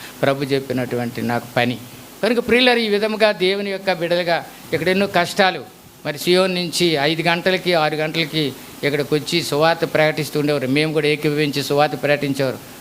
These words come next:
నా భార్య ఏమో చాపలేసేది చెట్టు కింద, ఆ చెట్టు కింద కూర్చొని, ఇదిగో స్మైల్స్ గారు అన్నగారు, తర్వాత చనిపోయిన జోసెఫ్ గారిని గారు, ఆ, మరి సుధాకర్, అందరూ వచ్చి ఆ సువార్త ఇక్కడ ప్రకటించి,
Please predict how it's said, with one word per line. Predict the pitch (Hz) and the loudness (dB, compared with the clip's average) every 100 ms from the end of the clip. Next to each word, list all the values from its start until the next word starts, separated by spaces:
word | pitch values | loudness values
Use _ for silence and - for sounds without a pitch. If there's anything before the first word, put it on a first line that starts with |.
| - | -4
నా | 131 | -2
భార్య | 135 147 165 170 160 | 2 2 2 0 -2
ఏమో | 156 151 - | -2 -6 -4
చాపలేసేది | 147 160 160 156 135 147 120 - | 0 2 0 -2 -2 -6 -4 -4
చెట్టు | 135 - | -4 0
కింద, | 151 135 113 - - - | 0 0 -4 -10 -18 -4
ఆ | - 139 | -2 0
చెట్టు | 156 143 | -2 -2
కింద | 165 151 | -4 -4
కూర్చొని, | 147 151 151 160 156 | -2 -4 0 0 0
ఇదిగో | 127 139 147 | -2 0 0
స్మైల్స్ | 139 139 143 143 | 0 4 4 4
గారు | 147 151 | 2 2
అన్నగారు, | 139 139 131 | 2 -2 -4
తర్వాత | 120 135 139 139 143 123 - - - - | -2 0 0 2 2 0 -4 -16 -6 2
చనిపోయిన | 147 147 151 139 | 2 4 2 4
జోసెఫ్ | 131 156 156 143 | 4 4 4 2
గారిని | 143 147 151 | 4 2 4
గారు, | 151 147 131 - - - 127 | 0 0 -4 -10 -18 -10 -2
ఆ, | 135 | 0
మరి | 135 131 131 127 123 143 | 0 0 0 -2 -2 0
సుధాకర్, | 135 147 143 | 0 2 2
అందరూ | 147 196 220 220 | 0 0 2 2
వచ్చి | 202 196 185 160 123 - - - | 2 2 2 2 -2 -12 -18 -8
ఆ | 127 127 123 | -2 -2 0
సువార్త | 151 160 165 160 | 4 4 4 0
ఇక్కడ | 147 | -2
ప్రకటించి, | 127 135 135 135 147 131 135 120 | -2 0 0 -2 -4 -2 -2 -4